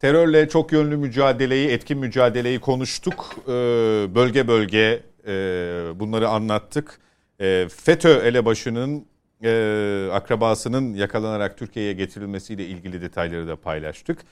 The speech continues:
E, bir yandan da tabii programa, e, teknolojinin savunma sanayi alanındaki, <clears throat> e, yeri ve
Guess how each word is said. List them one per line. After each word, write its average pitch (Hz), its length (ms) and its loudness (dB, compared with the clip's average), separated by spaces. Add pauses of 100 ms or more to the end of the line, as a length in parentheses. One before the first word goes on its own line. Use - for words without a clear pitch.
(520)
E, 85 440 0 (340)
bir 113 120 2
yandan 120 380 4
da 104 80 0
tabii 139 180 -2
programa, 131 680 2 (540)
e, 85 460 0
teknolojinin 123 960 -2
savunma 123 480 0
sanayi 120 400 2
alanındaki, 104 840 -2 (280)
<clears throat> - 300 -20
e, 98 100 -6
yeri 117 720 6 (340)
ve 120 280 10